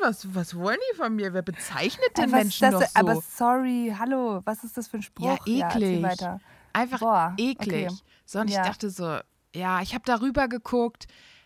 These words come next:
Speaker 1: Ähm, ich kann dir die gar nicht beschreiben. Ähm,
Speaker 2: Ich weiß
Speaker 1: ja,
Speaker 2: schon,
Speaker 1: so
Speaker 2: wie die aussehen.
Speaker 1: mittelalte Männer,
Speaker 2: Eklige
Speaker 1: die
Speaker 2: Typen.
Speaker 1: Und der, der in der Mitte saß, der hat, <laughs> Nina, der hat so breit,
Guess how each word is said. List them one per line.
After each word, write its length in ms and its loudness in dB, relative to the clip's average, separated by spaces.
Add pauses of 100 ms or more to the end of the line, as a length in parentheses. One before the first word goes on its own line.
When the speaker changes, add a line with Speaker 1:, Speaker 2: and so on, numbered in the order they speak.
(160)
Speaker 1:
Ähm, 300 2 (160)
ich 180 -8
kann 200 -2
dir 120 0
die 100 -4
gar 160 0
nicht 160 -6
beschreiben. 800 -4
Ähm, 240 -4 (440)
Speaker 2:
Ich 160 -8
weiß 220 0
Speaker 1:
ja, 100 2
Speaker 2:
schon, 100 -2
Speaker 1:
so 80 0
Speaker 2:
wie 80 2
die 120 0
aussehen. 300 0
Speaker 1:
mittelalte 640 0 (280)
Männer, 500 0
Speaker 2:
Eklige 400 -4
Speaker 1:
die 40 -12
Speaker 2:
Typen. 600 -10 (320)
Speaker 1:
Und 240 0
der, 160 4
der 160 -2
in 80 2
der 100 4
Mitte 400 2
saß, 480 4 (240)
der 220 4
hat, 100 4 (200)
<laughs> 160 -16
Nina, 420 0
der 160 4
hat 120 -4
so 560 2
breit, 300 4